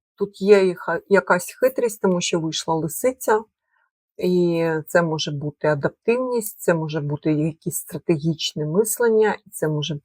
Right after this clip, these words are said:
вказувати на те, що ваш партнер може проявляти обережність, м, використовувати, знаєте,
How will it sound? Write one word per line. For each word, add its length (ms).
вказувати 480
на 160
те, 160
що 180
ваш 160
партнер 400
може 320
проявляти 680
обережність, 880
м, 1120
використовувати, 800
знаєте, 640